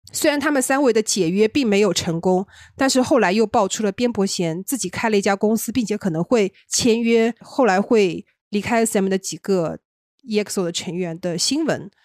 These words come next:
然后七月份的时候，Super Junior 的成员银赫、李东海和曹圭贤宣布不跟S M续约了。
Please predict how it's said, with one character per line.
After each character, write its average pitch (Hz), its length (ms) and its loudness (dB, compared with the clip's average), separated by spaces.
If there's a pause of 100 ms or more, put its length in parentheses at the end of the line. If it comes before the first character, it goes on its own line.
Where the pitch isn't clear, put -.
(120)
然 180 140 -2
后 214 80 4
七 - 180 2
月 320 80 4
份 269 100 2
的 240 80 4
时 226 120 4
候， 214 80 6
Super 262 240 0
Junior 247 420 2
的 190 80 0
成 190 240 -2
员 185 460 0
银 190 200 -6
赫、 214 220 0
李 180 160 -2
东 208 180 0
海 147 200 -4
和 165 200 -4
曹 180 160 -4
圭 208 140 0
贤 180 240 -2
宣 202 180 -4
布 214 140 -2
不 196 140 -4
跟 208 420 -2
S 190 240 0
M 190 100 2
续 190 200 -2
约 175 180 2
了。 151 180 -4